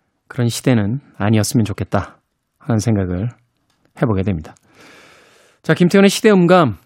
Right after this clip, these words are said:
시대 이슈들 새로운 시선과 음악으로 풀어봅니다.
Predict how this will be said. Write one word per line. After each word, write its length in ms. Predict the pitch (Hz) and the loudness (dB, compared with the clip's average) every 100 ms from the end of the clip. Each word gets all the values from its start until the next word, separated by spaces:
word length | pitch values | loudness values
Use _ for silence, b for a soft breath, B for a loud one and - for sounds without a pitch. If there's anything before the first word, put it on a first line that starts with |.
| _ _ _ _ _ | _ _ _ _ _
시대 240 | - 180 | -4 0
이슈들 380 | 147 170 135 147 | 0 0 0 0
새로운 240 | 180 175 | 0 0
시선과 480 | 165 - 185 180 165 | 0 -2 0 2 2
음악으로 300 | 135 139 131 | 4 2 2
풀어봅니다. 680 | 160 165 147 113 117 113 | -2 -4 -2 -2 -4 -6